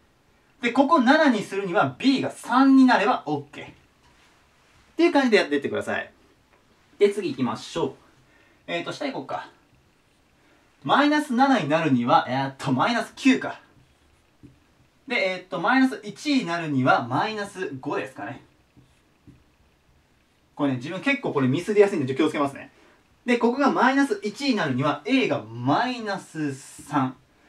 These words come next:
で、こっちがマイナス七になるにはマイナス十一か。さあ、さっきとちゃんと一致してるかな？大丈夫そうね。オッケーです。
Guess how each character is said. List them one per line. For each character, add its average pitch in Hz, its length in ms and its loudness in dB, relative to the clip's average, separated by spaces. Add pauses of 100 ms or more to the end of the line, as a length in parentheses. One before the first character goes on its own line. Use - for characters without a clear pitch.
(240)
で、 190 80 -8
こ 254 140 0
っ 262 120 -2
ち 339 140 -6
が 233 120 0
マ 220 220 0
イ 269 60 2
ナ 269 100 2
ス 196 160 -6
七 254 360 2
に 185 80 2
な 156 100 2
る 131 80 2
に 120 80 0
は 127 340 -2
マ 127 220 -2
イ - 40 0
ナ 262 40 -2
ス - 100 -10
十 165 420 -4
一 - 160 -10
か。 - 220 -8 (2500)
さ - 180 -2
あ、 - 40 -8
さ 196 140 -4
っ 190 80 -6
き - 60 -16
と 147 120 0
ち 139 40 -2
ゃ 120 60 -4
ん 104 40 -6
と 110 60 -6
一 110 160 -10
致 143 40 -12
し - 20 -12
て 160 80 0
る 147 80 0
か 117 80 -8
な？ - 140 -14 (1200)
大 165 320 0
丈 175 140 0
夫 - 20 -4
そ 175 100 0
う - 40 0
ね。 - 180 -6
オ - 80 -4
ッ - 20 -14
ケ - 80 -6
ー - 40 -8
で - 40 -14
す。 - 100 -20